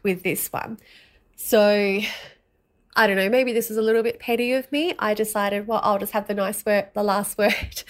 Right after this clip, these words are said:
And I just wrote back, "Okay,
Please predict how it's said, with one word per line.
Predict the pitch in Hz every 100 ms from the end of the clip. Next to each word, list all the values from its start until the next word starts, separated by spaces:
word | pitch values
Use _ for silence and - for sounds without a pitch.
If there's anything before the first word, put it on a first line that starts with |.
| - - - - - _
And | 254 240 226 220 - _ -
I | 208
just | 208 196
wrote | 202 -
back, | 190 190 -
"Okay, | 208 214 180 180 208